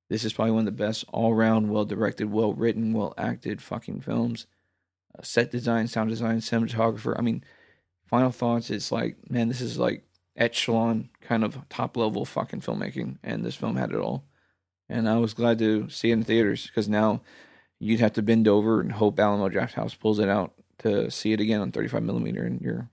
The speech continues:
you know, local theater. But thank God we can watch it on ten eighty p if you go buy the Blu-ray and enjoy it in your own home with your super badass, super surround sound. But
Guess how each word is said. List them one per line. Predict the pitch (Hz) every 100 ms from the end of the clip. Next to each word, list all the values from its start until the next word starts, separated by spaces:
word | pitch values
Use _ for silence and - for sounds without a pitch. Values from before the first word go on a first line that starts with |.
| _ -
you |
know, | 87
local | - -
theater. | - - - 131 _ _ _ _ _ _ -
But | 107 139 - -
thank | 117 104
God | 131 123
we | 123
can | 120
watch | 123 -
it | 117
on | 117 113 110
ten | 123 123
eighty | 123 113
p | - 123 117
if | 113
you | 113
go | 113
buy | 113 113
the | 104 85 - - _ -
Blu-ray | 113 120 110 104 110
and | 107
enjoy | 85 117 117
it |
in | 78
your | 104
own | 113
home | 113 113 117
with | 113 -
your | 98 -
super | - 113 - 110 110 127 - - _ _ - _ _ 123
badass, | 113 104 117
super | - 127 113
surround | 120 117 104 120
sound. | 113 107
But | -